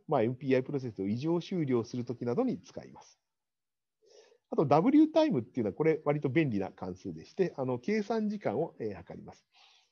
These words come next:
で、あの、まあ、フォートランとかCで時間計ったことは、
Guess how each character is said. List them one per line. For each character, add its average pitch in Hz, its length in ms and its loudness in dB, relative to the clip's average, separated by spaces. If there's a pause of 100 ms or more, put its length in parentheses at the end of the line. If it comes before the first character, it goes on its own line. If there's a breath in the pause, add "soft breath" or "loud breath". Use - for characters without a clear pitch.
(120)
で、 156 360 0
あ 147 80 -2
の、 151 240 0 (880)
ま 214 60 0
あ、 - 60 0
フ 233 80 0
ォ - 40 4
ー - 20 -10
ト 262 100 -2
ラ 262 60 2
ン 269 60 0
と 320 80 -4
か 147 140 2
C 160 160 -6
で 104 200 -2
時 117 120 -6
間 170 220 0
計 208 100 -2
っ 202 40 0
た 123 140 -4
こ 92 120 -8
と 95 80 -4
は、 - 160 -6